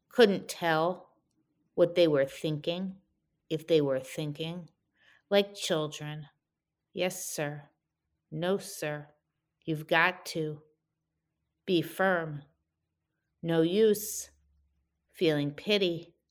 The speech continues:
I did what was asked. The end of the day,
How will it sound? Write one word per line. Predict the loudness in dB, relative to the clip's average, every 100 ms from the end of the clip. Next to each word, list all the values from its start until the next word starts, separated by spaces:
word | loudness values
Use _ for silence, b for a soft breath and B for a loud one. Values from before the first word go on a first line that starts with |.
| _ -4
I | -4
did | -2 4 4 4 0 -8 _ _
what | -6 -6
was | -6 -10 -6
asked. | 0 0 0 -6 -14 -18 -20 _ _ _ _ _ _ _ _
The | -6 -4
end | -2 -4
of | -4
the | -8
day, | -4 -4 -4 -6 -14